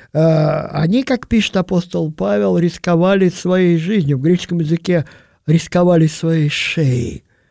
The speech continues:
ради него, ради церкви». Затем идёт потрясающая личность Именея.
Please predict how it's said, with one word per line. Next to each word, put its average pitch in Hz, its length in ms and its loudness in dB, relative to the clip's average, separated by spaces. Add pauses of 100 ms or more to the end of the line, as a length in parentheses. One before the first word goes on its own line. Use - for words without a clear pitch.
(340)
ради 123 340 -6
него, 123 480 -6 (320)
ради 147 380 2
церкви». 123 880 -4 (1700)
Затем 254 320 0
идёт 294 260 0 (120)
потрясающая 214 800 0
личность 208 600 -2
Именея. 196 880 2